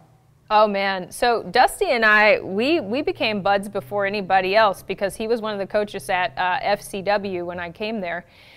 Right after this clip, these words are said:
and, um, he took a liking to me very quickly because, you know, Dusty's a promo guy, so when he figured that I could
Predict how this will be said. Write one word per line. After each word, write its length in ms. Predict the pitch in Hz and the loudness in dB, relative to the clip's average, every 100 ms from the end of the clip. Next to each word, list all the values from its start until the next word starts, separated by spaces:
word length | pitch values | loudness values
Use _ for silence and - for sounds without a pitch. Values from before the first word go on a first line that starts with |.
| - - | -20 -4
and, 320 | 208 214 190 | 0 0 2
um, 360 | 202 196 196 196 _ _ _ _ | 2 2 -4 -8 _ _ _ _
he 180 | - 269 | -2 0
took 200 | 285 240 | 2 2
a 40 | |
liking 420 | 208 202 214 202 | 4 4 2 -6
to 160 | 196 202 | -6 -4
me 400 | 196 190 175 175 - - - - - - | -4 -4 -6 -10 -20 -20 -20 -20 -20 -2
very 260 | 175 247 | 4 6
quickly 380 | 240 247 226 202 | 6 2 0 -2
because, 360 | 175 185 190 160 | -2 -2 -4 -4
you 120 | 202 | -6
know, 200 | 202 170 - - _ - | -4 -4 -6 -16 _ -2
Dusty's 440 | 202 202 - 185 | 2 2 0 -6
a 60 | 170 | -8
promo 440 | 156 - 240 202 | -8 -2 0 0
guy, 240 | 160 135 87 | -4 -4 -4
so 500 | - 202 180 170 - - | -2 0 0 0 -4 -12
when 180 | 180 190 | -6 -6
he 180 | 190 180 | -6 -6
figured 420 | - 196 196 170 | -4 0 0 -2
that 140 | 170 | -2
I 120 | 165 | -2
could 300 | 175 185 165 | -2 -6 -10